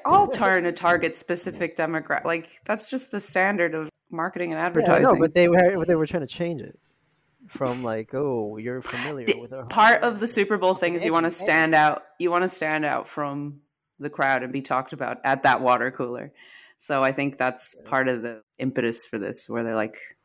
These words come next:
Speaker 1: "Okay, we should go edgy." Anyway,
Speaker 2: <laughs>
Speaker 1: that is, that is it. So that, it was our, this is an interesting view of ads.
Speaker 2: That's
Speaker 1: I'm gonna,
Speaker 2: awesome.
Speaker 1: I'm gonna try one thing and it'll be like, "We've done it.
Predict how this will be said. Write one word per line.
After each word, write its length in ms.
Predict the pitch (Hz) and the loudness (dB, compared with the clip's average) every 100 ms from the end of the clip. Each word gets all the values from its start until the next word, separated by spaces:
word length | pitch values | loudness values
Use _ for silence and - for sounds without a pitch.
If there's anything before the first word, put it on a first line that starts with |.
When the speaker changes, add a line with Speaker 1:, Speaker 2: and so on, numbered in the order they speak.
| _ _ _ | _ _ _
Speaker 1:
"Okay, 160 | - 139 | -6 -6
we 100 | 127 | -6
should 140 | - | -2
go 180 | 131 147 | 0 2
edgy." 320 | 135 - - _ _ _ _ - - - | 0 -2 -12 _ _ _ _ -20 -20 -2
Anyway, 300 | 180 170 131 131 | 4 4 4 -2
Speaker 2:
<laughs> 640 | - - 143 147 - _ - | -10 -8 -8 -10 -20 _ 2
Speaker 1:
that 260 | 190 233 - | 4 4 2
is, 520 | 202 226 233 214 - | 0 2 0 -6 -8
that 200 | 190 202 | -2 0
is 120 | 269 185 | 0 -2
it. 380 | 269 - - | -2 -2 -4
So 300 | - 165 160 | -12 -8 -6
that, 300 | 156 180 180 | -2 -2 0
it 40 | - | -2
was 240 | 180 180 | -4 -4
our, 600 | 175 175 170 170 165 170 - _ | -4 -4 -4 -4 -4 -8 -12 _
this 100 | - | -6
is 60 | 185 | 0
an 60 | 226 | 2
interesting 460 | 226 202 175 175 | 2 0 -4 -6
view 240 | 180 170 160 | -2 0 0
of 100 | 156 | 0
ads. 440 | 139 156 175 - _ | -4 -4 -12 -20 _
Speaker 2:
That's 120 | 131 - - - | -20 -20 -20 0
Speaker 1:
I'm 140 | 175 180 | 4 6
gonna, 140 | 196 | 4
Speaker 2:
awesome. 100 | 190 | 4
Speaker 1:
I'm 140 | 170 185 | 6 6
gonna 120 | 196 | 4
try 260 | 196 202 185 | 4 6 6
one 220 | 180 170 | 6 4
thing 340 | - 165 180 | 2 2 2
and 80 | 190 | -2
it'll 80 | 170 | -2
be 120 | 165 | 0
like, 220 | 156 151 | 0 0
"We've 240 | 185 202 190 | 0 -2 2
done 240 | 233 240 | 4 6
it. 180 | 156 - | 4 0